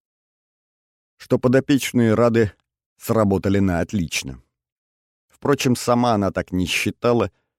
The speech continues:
и после окончания схватки устроила своим кандидатам тихую головомойку в дальнем углу сада. А вот когда перед Скипом выстроились кандидаты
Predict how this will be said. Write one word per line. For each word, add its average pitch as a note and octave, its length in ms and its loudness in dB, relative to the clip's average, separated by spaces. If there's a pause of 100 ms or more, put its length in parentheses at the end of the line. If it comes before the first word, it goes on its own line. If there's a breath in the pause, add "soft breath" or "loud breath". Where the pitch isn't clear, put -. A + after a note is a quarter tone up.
(200)
и D#2 80 -10
после G#2+ 300 0
окончания A2 560 0
схватки G#2 480 -2
устроила G#2+ 480 0
своим F#2+ 340 -2
кандидатам F#2 720 -2 (100)
тихую G#2+ 440 -2
головомойку F#2+ 1000 0 (260)
в D2+ 160 -14
дальнем G2+ 640 2
углу F2+ 400 -2
сада. C2 520 -8 (1500)
А E2 100 -4
вот F#2+ 160 0
когда G2 300 0
перед F#2+ 300 -2
Скипом - 520 -4 (400)
выстроились F#2+ 840 0
кандидаты F#2+ 680 -2